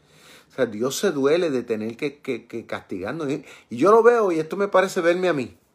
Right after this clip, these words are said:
Y, y yo estoy seguro que usted también, ¿verdad? Los que hemos tenido hijos, este, cuando usted se ha molestado con su hijo por algo malo que usted le va a dar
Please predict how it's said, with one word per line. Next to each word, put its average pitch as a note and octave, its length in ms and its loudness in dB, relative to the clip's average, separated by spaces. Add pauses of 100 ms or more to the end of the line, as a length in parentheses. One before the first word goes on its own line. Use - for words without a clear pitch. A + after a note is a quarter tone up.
(440)
Y, C#3 280 -2
y C3 100 0
yo C3+ 100 2
estoy E3 160 -10
seguro F3 300 2
que D3+ 80 0
usted D#3 200 -2
también, E3+ 320 0
¿verdad? D#3+ 180 2
Los D3+ 120 0
que - 240 -8
hemos C3 240 -8
tenido D3+ 340 -2
hijos, B2+ 280 -6 (920)
este, A2+ 460 0
cuando A2 300 -4
usted D#3 600 4
se D#3 140 -2
ha C#3+ 40 2
molestado D3+ 460 2
con D3 120 -2
su D3+ 120 -6
hijo D#3+ 180 0
por G#2+ 140 0
algo C#3 240 0
malo D#3 320 2
que G#2+ 60 -8
usted B2 200 0
le D#3 120 4
va E3 100 8
a E3 40 4
dar F3+ 420 2